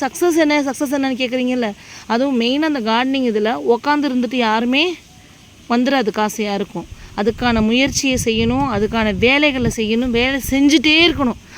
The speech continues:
அதுக்கு பலன் கிடைக்கும். உள்ளூர உங்களுக்குள்ள எண்ணம் முதல்ல தூய்மையா இருக்கணும். இதை நான் எல்லா வீடியோல சொல்லுவேன்.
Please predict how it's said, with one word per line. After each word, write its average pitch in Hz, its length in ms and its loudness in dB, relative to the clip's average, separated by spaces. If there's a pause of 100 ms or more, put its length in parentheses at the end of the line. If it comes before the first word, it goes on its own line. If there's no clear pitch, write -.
அதுக்கு 240 300 -2
பலன் 269 280 0
கிடைக்கும். 240 400 -4
உள்ளூர 339 500 2
உங்களுக்குள்ள 277 440 -2
எண்ணம் 277 460 0
முதல்ல 254 280 -2
தூய்மையா 240 340 -2
இருக்கணும். 196 160 -4
இதை 196 60 -2
நான் 202 100 -4
எல்லா 220 300 0
வீடியோல 269 340 -2
சொல்லுவேன். 208 240 -4